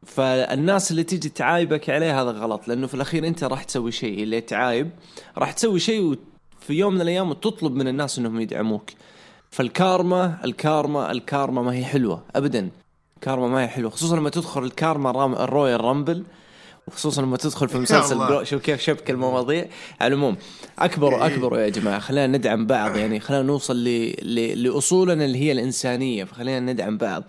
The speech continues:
Speaker 1: الزبدة، بودكاست كان جدًا جميل. اليوم إحنا في إن إكس تي، الأسبوع الجاي عندنا خروج، آه، سكرو جوب ثري.
Speaker 2: الله.
Speaker 1: آه، أنا وهنان إن شاء الله يوم الخميس، فترقبوها، راح تكون حلقة طويلة،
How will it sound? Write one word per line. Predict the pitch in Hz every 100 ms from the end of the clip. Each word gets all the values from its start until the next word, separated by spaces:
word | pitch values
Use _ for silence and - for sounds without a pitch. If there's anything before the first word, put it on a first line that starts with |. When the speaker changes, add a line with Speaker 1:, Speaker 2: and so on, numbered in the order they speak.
| - - - - -
Speaker 1:
الزبدة، | 156 160 175 107 - -
بودكاست | 151 160 - 175 -
كان | 156
جدًا | 139 139 139
جميل. | 120 127 160 143
اليوم | 127 139 127
إحنا | 120 123
في | 120
إن | 127
إكس | 120 - -
تي، | 160 165
الأسبوع | 123 - 127 120
الجاي | 113 131 120
عندنا | 120 123 117 107
خروج، | 110 131 160 135 -
آه، | 139 120
سكرو | - - 226 247
جوب | 165 185 - - - _ _ _ _ - - - _ -
ثري. | - 208 220 233 - -
Speaker 2:
الله. | 113 113 123
Speaker 1:
آه، | 120 120 120 127
أنا | 135
وهنان | 123 123 135 120
إن |
شاء | 113 139
الله | 123 117
يوم | 113 113
الخميس، | 113 110 123 165 165
فترقبوها، | 113 107 - 117 - 117 127 123 131
راح | 113
تكون | - - 139 120
حلقة | - 127 113
طويلة، | 104 120 131 180 135 123